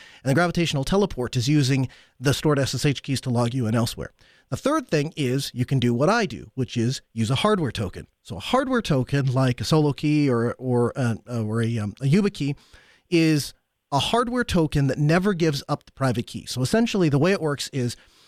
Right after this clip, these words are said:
instead of storing the private key on a readable location, it's, it stores it in a write-only memory slot on the key with no read access. And so when you want to sign a transaction, what happens is the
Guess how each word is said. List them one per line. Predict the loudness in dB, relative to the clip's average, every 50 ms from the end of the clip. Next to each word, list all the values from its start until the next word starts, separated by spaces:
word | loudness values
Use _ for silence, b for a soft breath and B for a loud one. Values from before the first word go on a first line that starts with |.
| b b b
instead | -2 0 0 0 0 0
of | 0 -2
storing | -4 -4 -2 0 2 2 2 2 2
the | 0
private | 0 0 0 0 0 0 -2 -4
key | -4 -2 0 0 0 0 -2 -2
on | 0 2 2 4 4 2 2 0 -2 -6 _ _ -2
a | 0 0
readable | 0 2 2 2 2 2 0 0 0
location, | 0 0 0 2 2 2 2 0 -2 -4 -4 -4
it's, | -6 -6 -6 -8 -12 -8 -6
it | -6 -6 -6
stores | -4 -2 0 2 2 2 2 0
it | 0 -2 -2 _ -20 _ _ _ _ _ _ _ _ _ _ -6 -2
in | -2 0
a | 0
write-only | 2 2 2 2 2 2 2 2 2 2 2 2 0 -2 -4 -2
memory | 0 2 4 4 4 2 0
slot | 0 0 0 0 0 0 -2 -6 -12 _ _ _ -2
on | 0 0 0 0
the | -2 -4
key | -4 -2 -2 -2 -4 -6 _
with | -6 -4 0
no | 2 2 2
read | 2 2 2 2 0
access. | -2 -4 -8 -10 -12 -12 -14 -14 B B B B B B B B B B B
And | 0 0 0
so | 2 2 2 2 0 0
when | 0 0 2 2 2
you | 0 0 2
want | 2 2 0 0 -2 -4
to | -2 2 2 4 4 2 2 b b b b b b
sign | -6 -2 0 2 2 2 0
a |
transaction, | 0 0 0 0 2 2 2 2 0 0 -2 -4 -2
what | 0 2
happens | 2 2 2 2 0 -2 -2 -2 -2
is | 0 0 2 2 0 -2
the | -6 -8